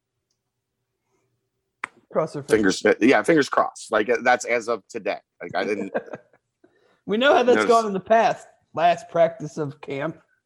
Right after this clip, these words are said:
Speaker 2: Yeah, that, and that's, that was a, that was a worrisome camp because we went through that camp with almost no dings or nicks or bruises
Speaker 1: Yeah.
Speaker 2: two years ago.
Speaker 1: And then you lose
Speaker 2: That was
Speaker 1: two,
Speaker 2: when we
Speaker 1: two
Speaker 2: came out of that
Speaker 1: starters.
Speaker 2: camp.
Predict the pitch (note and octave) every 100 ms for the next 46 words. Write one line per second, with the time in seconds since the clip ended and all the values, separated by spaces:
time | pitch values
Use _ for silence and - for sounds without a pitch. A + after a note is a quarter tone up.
0 | _ _ _ _ _ F#2+ G2 A#2 A2+ G#2
1 | G2 B2 E3 D3+ E3 G#3 G#3+ - - D#3+
2 | F3 G3+ D#3+ B2+ C3 B2 B2 C#3+ A#3 D3+
3 | C#3 A#2+ C3 F3 F3+ C3 C3 A2+ - A#2
4 | A2 - G#2 C3 A2 D3 G3 F#3+ - C#3+
5 | B2+ D#3 - C3+ A#2 B2 B2 E3+ G3+ D#3+
6 | D3+ C#3 B2 C#3+ D3+ D3 B2 C3 B2 C#3
7 | - A#2+ G2 D3+ F#3 - - - _ _
8 | _ _ _ - F3 C#3 E3 C3 A#2+ A2+
9 | A2 E2+ C#3+ D3+ D#3+ D#3 D#3 E3+ A3+ E3+
10 | F#3 E3+ E3+ G#3+ F3+ E3+ G3 G3 E3+ F3
11 | F3+ D3